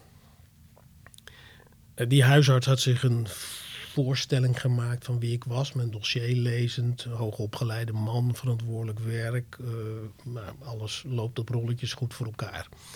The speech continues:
Zoiets. En ik kwam, ehm, voor het eerst, eh, in de praktijk bij haar. En ik zat toen in de wachtkamer met mijn vrouw. En ze zag een oud, krom mannetje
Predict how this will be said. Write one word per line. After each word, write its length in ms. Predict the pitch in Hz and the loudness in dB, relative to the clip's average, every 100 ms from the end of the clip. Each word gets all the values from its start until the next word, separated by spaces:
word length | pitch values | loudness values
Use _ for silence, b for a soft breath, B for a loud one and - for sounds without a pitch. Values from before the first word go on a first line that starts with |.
| B B B B | B B B B
Zoiets. 560 | - 117 90 98 - - - - | -4 -2 -4 -4 -6 -6 -14 -4
En 340 | 135 117 127 | -2 -2 -4
ik 100 | 131 - | -8 -2
kwam, 480 | 127 123 120 120 - - - | 2 4 4 0 -4 -20 -2
ehm, 500 | 123 113 110 110 113 123 - - - | 0 2 0 -2 -2 -6 -12 -20 -20
voor 280 | - - 120 | -14 -2 -2
het 100 | 113 | 0
eerst, 540 | 127 123 110 - - 170 - | 0 0 0 -4 -10 -16 -6
eh, 80 | 120 113 113 110 104 104 113 - - | -6 -4 -6 -8 -8 -8 -12 -14 -6
in 160 | 120 | -2
de 80 | 110 | -2
praktijk 680 | 107 110 - 127 123 139 135 | -4 -8 -4 0 2 0 -2
bij 240 | 117 110 | -4 -2
haar. 500 | 107 117 117 147 156 B B B B B B B - | -4 -2 -2 -2 -4 B B B B B B B -2
En 100 | 123 | 2
ik 60 | |
zat 180 | - 123 | 4 2
toen 180 | 123 123 | 2 0
in 120 | 117 | 0
de 80 | 110 | 0
wachtkamer 680 | 123 127 - 127 123 127 117 | 0 -2 0 2 4 4 2
met 180 | 110 | -2
mijn 140 | 120 110 | -6 -6
vrouw. 520 | 131 123 131 165 - b b b b | -2 0 2 0 -4 b b b b
En 140 | - 123 | -2 2
ze 100 | 120 | 4
zag 240 | 127 107 | 4 2
een 180 | 117 107 - - - | 0 -2 -12 -20 -6
oud, 460 | 123 120 120 - - - - | -2 0 -2 -8 -14 -20 -10
krom 480 | - 139 123 113 98 b b b - - - | 4 6 6 2 -4 b b b -20 -10 -2
mannetje 560 | 120 131 139 151 147 | 2 4 6 4 2